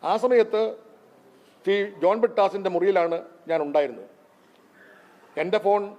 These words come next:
ഫോണിൽ ശ്രീ തിരുവഞ്ചൂർ രാധാകൃഷ്ണനാണ് സംസാരിക്കുന്നത് എന്ന് പറഞ്ഞപ്പോൾ ജോൺ ബ്രിട്ടാസും തിരുവഞ്ചൂർ രാധാകൃഷ്ണനും തമ്മിലുള്ള ഫോൺ വിളിക്ക് ഞാനാണ് സന്ദർഭമൊരുക്കിയത്. അവർ ഇത്തരം കാര്യങ്ങളെക്കുറിച്ച് സംസാരിച്ചു കൊണ്ടിരുന്നു.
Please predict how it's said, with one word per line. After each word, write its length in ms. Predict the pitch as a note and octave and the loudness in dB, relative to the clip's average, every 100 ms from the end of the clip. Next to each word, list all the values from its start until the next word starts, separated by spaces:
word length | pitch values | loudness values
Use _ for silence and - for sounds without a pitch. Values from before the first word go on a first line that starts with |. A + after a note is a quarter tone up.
| - - | -20 -6
ഫോണിൽ 260 | F#3 F#3+ G3 - | -2 -2 -4 -6
ശ്രീ 100 | F#3+ | -8
തിരുവഞ്ചൂർ 320 | E3 F3+ G3+ G#3 | -4 -4 -2 0
രാധാകൃഷ്ണനാണ് 340 | G3 G3 F#3 F3 | 0 0 -4 -4
സംസാരിക്കുന്നത് 600 | F3 F#3+ F3+ F#3 F3 F3 F3+ | -2 -2 -2 -4 -4 -2 -2
എന്ന് 120 | F3 | -2
പറഞ്ഞപ്പോൾ 340 | E3 E3 E3+ D#3+ E3 - - - - - _ _ _ _ _ _ - | -2 -2 -4 -4 -6 -18 -20 -20 -20 -20 _ _ _ _ _ _ -8
ജോൺ 140 | D3+ F3 | -2 -2
ബ്രിട്ടാസും 420 | F3+ F#3+ F#3+ F#3 G3+ G3 - - - | -2 2 2 0 -8 -12 -20 -20 -10
തിരുവഞ്ചൂർ 320 | E3 F#3 G3+ | -6 -2 2
രാധാകൃഷ്ണനും 320 | F#3 F3 F#3+ F3+ | 2 2 -2 -6
തമ്മിലുള്ള 300 | E3+ F3 E3+ | -4 -4 -2
ഫോൺ 120 | D#3+ F3 | -2 -2
വിളിക്ക് 280 | F3 E3 E3+ F3 D#3+ | -2 -2 -6 -8 -6
ഞാനാണ് 340 | D3+ F3 E3 E3 - - - _ _ - - - | -2 0 -2 -4 -8 -20 -20 _ _ -20 -10 -4
സന്ദർഭമൊരുക്കിയത്. 760 | D#3+ F#3 F3+ E3 C3+ C3 A2+ - - - _ _ _ _ - | 0 0 -2 -4 -4 -8 -16 -16 -20 -20 _ _ _ _ -2
അവർ 140 | E3 F#3+ - - _ - | -2 -2 -6 -20 _ -12
ഇത്തരം 240 | D#3+ F#3 F3 | -4 -2 0
കാര്യങ്ങളെക്കുറിച്ച് 520 | E3+ E3+ F3+ D#3+ D3+ D#3+ | 0 0 -4 -4 -6 -8
സംസാരിച്ചു 360 | D#3 E3+ E3 D#3 | -2 -2 0 -4
കൊണ്ടിരുന്നു. 300 | C3+ A#2+ | -6 -12